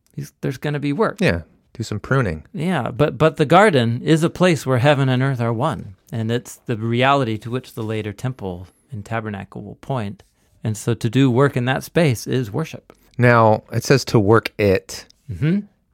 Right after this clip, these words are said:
Speaker 1: Yes.
Speaker 2: What do you mean to worship it?
Speaker 1: Yeah. Uh, and that's where, um, uh, yeah, there's a rabbit hole w-, with, actually with what it refers to.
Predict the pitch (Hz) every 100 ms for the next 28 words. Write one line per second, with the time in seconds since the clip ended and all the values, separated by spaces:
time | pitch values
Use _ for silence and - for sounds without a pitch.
0 | _ - 92 92 82 120 135 120 110 110
1 | 95 110 - 90 - _ - 90 - -
2 | 135 117 - - - - - 170 156 175
3 | 175 147 143 139 131 - 127 107 95 98
4 | - - 104 - 143 113 110 120 120 101
5 | 80 101 90 107 - 107 - 107 95 -
6 | 127 - 113 101 101 110 104 _ - 120
7 | - 104 107 104 - - 104 156